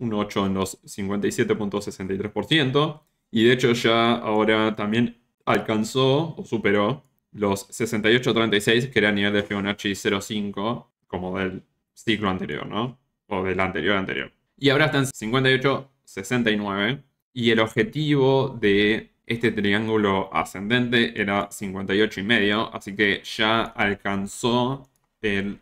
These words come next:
objetivo de este triángulo ascendente. Y esto, bueno, ¿qué nos dice?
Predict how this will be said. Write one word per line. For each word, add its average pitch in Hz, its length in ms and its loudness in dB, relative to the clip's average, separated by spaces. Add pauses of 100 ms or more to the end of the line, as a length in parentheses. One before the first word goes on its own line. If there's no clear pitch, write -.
objetivo 113 760 -2
de 101 120 2
este 101 240 0
triángulo 101 640 -2
ascendente. 95 600 -8 (360)
Y 123 120 0
esto, 127 140 2
bueno, 101 220 4
¿qué 117 100 2
nos 110 160 0
dice? 92 360 -4